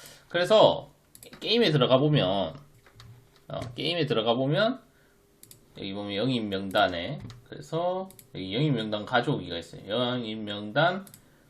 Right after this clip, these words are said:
불러오기. 아, 여긴 제가 저장해 놓은 거네. 그러면 다운받았으면 보통 어디 있냐 보자. 상위.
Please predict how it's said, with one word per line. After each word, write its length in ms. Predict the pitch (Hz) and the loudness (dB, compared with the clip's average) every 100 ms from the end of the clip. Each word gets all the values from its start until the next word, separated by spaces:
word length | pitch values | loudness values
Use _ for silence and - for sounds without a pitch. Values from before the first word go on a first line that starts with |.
| _ - | _ -8
불러오기. 580 | 185 165 101 - - - _ _ _ _ _ _ _ _ _ - | 0 2 0 -4 -18 -20 _ _ _ _ _ _ _ _ _ -8
아, 200 | 90 92 | -4 -2
여긴 220 | 117 104 | -2 -4
제가 240 | 101 107 120 | -4 -4 -2
저장해 320 | 107 117 95 | -2 -2 -4
놓은 160 | 85 | -6
거네. 260 | 82 73 - - - - - - - - - - | -10 -12 -12 -16 -20 -20 -20 -20 -20 -20 -20 -20
그러면 340 | - 156 156 143 | -6 -2 0 2
다운받았으면 960 | 147 180 233 240 226 220 - 202 196 | 2 2 2 4 4 2 -4 -4 -2
보통 360 | 151 160 190 156 | -2 -4 -4 -2
어디 420 | 101 117 127 139 | -2 0 2 2
있냐 600 | 151 165 123 95 87 85 98 | 2 0 0 0 0 -4 -8
보자. 720 | 107 101 87 87 85 87 98 | -10 -10 -8 -10 -10 -12 -14
상위. 460 | - 107 107 104 | -16 -16 -14 -16